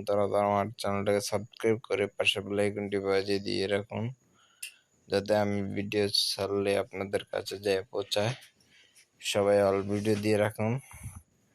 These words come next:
এই ভাই রে ভাই, খানা আর খানা, ওরে ভাই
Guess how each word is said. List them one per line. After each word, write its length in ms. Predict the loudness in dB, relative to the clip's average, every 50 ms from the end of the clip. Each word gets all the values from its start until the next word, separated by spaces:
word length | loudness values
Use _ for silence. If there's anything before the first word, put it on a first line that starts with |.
| _ _ _ _ _ _ _ _ _ _ _ _ _ _ _ _ _ _ _ _ _ -20 -20 -20 -20 -18 -18 -18 -18 -16 -18 -18 -18 -18 -18 -18 -18 -18 -20 -20 -16 -14 -12 -8 -4
এই 80 | -4 -4 -4 -4 2 4
ভাই 260 | 6 8 8 6 6 4 4
রে 80 | 2 4 4
ভাই, 140 | 2 0 0 -2 -2
খানা 260 | 0 0 2 2 2 0 0
আর 80 | 0 -2 -2
খানা, 220 | -2 -2 0 0 0 0
ওরে 160 | 2 0 0 -2 -2 -2 2
ভাই 300 | 4 4 4 4 4